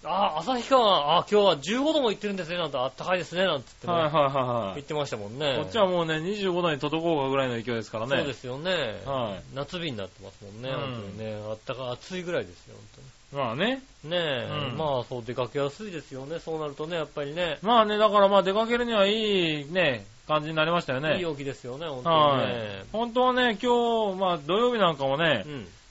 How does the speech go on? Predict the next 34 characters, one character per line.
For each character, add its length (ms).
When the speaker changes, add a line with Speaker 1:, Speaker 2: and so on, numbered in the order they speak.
Speaker 2:
な 80
ん 40
か 80
夕 200
方、 420
ち 140
ょ 20
っ 100
と 140
雨 200
が 100
降 80
る 80
か 160
も 160
み 100
た 100
い 20
な 140
ね、 360
Speaker 1:
う 60
ん。 40
Speaker 2:
地 120
域 140
も 140
あ 60
り 60
ま 160
し 40
た 120
け 80
ど、 100
結 200
局、 720